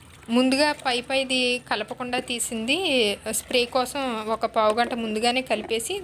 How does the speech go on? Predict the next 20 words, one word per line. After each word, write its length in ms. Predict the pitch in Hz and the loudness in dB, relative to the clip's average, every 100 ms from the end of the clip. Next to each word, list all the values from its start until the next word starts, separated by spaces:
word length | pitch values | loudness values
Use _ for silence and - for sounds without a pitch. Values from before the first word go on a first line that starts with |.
| - | -4
తర్వాత 320 | 247 226 247 | 0 0 0
తేరుకున్నాక 720 | 262 240 233 233 240 233 233 | -2 0 0 0 -4 -4 -6
స్ప్రే 300 | 311 - 247 | -8 -6 -2
కోసం 340 | 226 233 233 277 | 0 -2 -4 -4
పక్కకు 380 | 254 214 - 226 | -6 -6 -6 -10
తీసుకున్నాను. 680 | 220 196 - 190 185 214 349 - 233 | -8 -8 -6 -4 -2 -4 -8 -6 0
మిగిలిన 440 | 247 254 294 311 | 2 4 2 0
ద్రావణం 520 | 285 277 269 294 311 | 0 0 0 -4 -4
విడిగా 320 | 240 240 240 | -4 -2 -2
తీసుకుని 580 | 285 285 - - 320 370 | 0 -2 -4 -2 0 0
మొక్కలకి 680 | 285 262 240 262 269 277 262 - | 0 0 0 -2 0 2 0 0
సాయిల్‌లో 440 | - 226 247 269 | 2 4 4 2
డైరెక్ట్గా 400 | 233 226 233 254 | 2 2 0 -2
ఇవ్వచ్చు. 600 | 254 208 226 - 214 330 - - - - | -2 -2 -6 -4 -4 -4 -8 -20 -20 -6
అయితే 240 | 240 247 294 | -2 2 2
నేను 260 | 277 254 | 2 0
అలా 240 | 247 226 247 | 0 0 0
తీయకుండా 520 | 262 262 - 254 320 | 0 -4 -6 -2 -2
డైరెక్ట్గా 440 | 294 240 240 254 | 2 0 0 -2
ఇదే, 680 | 285 233 233 240 285 277 254 | -4 -2 -2 2 4 4 2